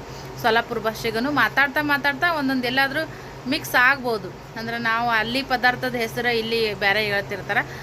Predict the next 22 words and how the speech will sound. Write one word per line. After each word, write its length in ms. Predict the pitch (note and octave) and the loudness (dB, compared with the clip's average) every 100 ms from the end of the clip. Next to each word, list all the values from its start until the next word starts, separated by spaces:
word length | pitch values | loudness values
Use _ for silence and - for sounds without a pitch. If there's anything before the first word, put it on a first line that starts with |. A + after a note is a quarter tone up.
| - - | -8 0
ಅದನ್ನು 300 | C4+ D4+ D#4 | 2 2 2
ಬಿಟ್ರೆ 220 | D4+ D#4 | -2 0
ಉಳ್ದಿದ್ದೇನು 540 | D4 B3+ C4+ C4 C4 C4 | 0 0 -2 -2 0 0
ನನಗೆ, 400 | A#3+ A3+ G#3+ G#3 | 0 -2 0 0
ಹ್ಮ್, 1040 | - - A#3 G#3+ G3 F#3+ F#3 - - - | -2 -6 -6 -6 -6 -8 -8 -8 -8 0
ಭಾಷೆ 320 | G#3+ G#3+ A#3+ | 0 2 0
ಶೈಲಿ 460 | - A3 A3+ A3+ G#3 - - - - - - - B2 G#3 | 0 2 2 2 0 -4 -10 -12 -12 -12 -12 -10 -4 -2
ಇವ್ 120 | G3+ | 0
ಏನು 300 | G#3 A3+ A#3+ | 0 0 0
ಡಿಫ್ರೆನ್ಸ್ 460 | A3 A3+ A3+ A3 A3+ | -2 2 2 0 -4
ಅಂತ 180 | A3 G3+ | -4 -2
ಏನಿಲ್ಲ, 400 | G3 G#3+ G3 A3 - G3+ | -2 -2 0 0 2 0
ಅದೇನೇ 380 | F#3+ G#3+ A3+ G#3 | 2 2 2 0
ಐತೆ. 160 | F#3+ B3 A3 | 2 2 2
Almost 380 | B3 B3+ C4 B3+ | 0 -2 -2 0
ಕನ್ನಡನೇ 400 | B3+ D#4 E4 F4+ | 2 4 4 4
ಮಾತಾಡ್ತೀನಿ, 540 | E4+ C#4+ D4+ C#4 C#4 | 2 2 0 0 0
ನನಗೆಲ್ಲ 340 | C4 C4 C4+ C#4 C#4 C4 A3+ | 0 0 0 2 4 4 2
ಹೆಚ್ಚಿನ 340 | G#3+ G#3+ C4 B3+ | -2 -4 -4 -2
ವ್ಯೂವರ್ಸ್ 480 | A#3 A#3 A3+ A#3+ | -2 -4 -4 -4
ಕನ್ನಡದವರೇ 500 | A3+ G3+ G#3+ G#3+ G#3+ | -4 -2 -2 0 0
ಅದಿರಿ. 300 | G3+ F#3+ G3+ | 0 0 -4